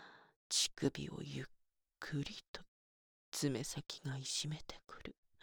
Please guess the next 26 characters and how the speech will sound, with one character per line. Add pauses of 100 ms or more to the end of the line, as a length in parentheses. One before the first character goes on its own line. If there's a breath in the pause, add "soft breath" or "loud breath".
(1700 loud breath)
カ (100)
リ (300)
カ (100)
リ (400)
カ
リ、 (1080 loud breath)
カ
リ (480)
カ
リ (480)
カ
リ、 (1300 loud breath)
カ
リ (160)
カ
リ、 (1120)
カ
リ (320)
カ
リ、 (1400 loud breath)
カ
リ (300)
カ
リ (960)
カ
リ